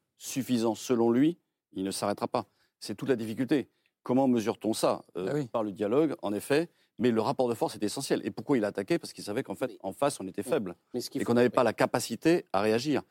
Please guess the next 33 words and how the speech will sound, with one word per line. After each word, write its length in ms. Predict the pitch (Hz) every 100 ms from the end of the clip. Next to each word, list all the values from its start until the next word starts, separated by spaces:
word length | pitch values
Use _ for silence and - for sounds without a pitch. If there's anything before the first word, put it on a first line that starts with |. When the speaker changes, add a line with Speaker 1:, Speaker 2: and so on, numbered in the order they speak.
| _ _ -
Speaker 1:
La 100 | 151
vraie 120 | 196
difficulté 420 | 143 143 - 131
qu'on 160 | 120 120
ait, 180 | 110
parce 140 | - -
qu'on 100 | 101
n'en 80 | 101
a 60 |
pas 120 | 101
parlé, 300 | 98 123 190 - _ _ -
un, 140 | 127
c'est 140 | -
le 100 | 110
jeu 140 | 113 123
des 120 | 110
Américains, 500 | 110 107 110 147 202 _ _ _ _ _
et 220 | 127 120
deux, 360 | 107 101 139 175
c'est 360 | 165 139 156 98
le 120 | 107
fait 160 | -
qu'ils 160 | 160 104
disposent, 520 | 107 - 156 170 139 -
euh, 440 | 101 76 101 98
de 100 | 101
l'arme 160 | 123 123
nucléaire, 500 | 107 151 165 107 87 _ _ -
qui 60 | 104
effectivement 640 | 101 - 117 143 170 - _ _
nous 100 | 107
freine, 400 | 104 - 165 160 - -
euh, 80 | 101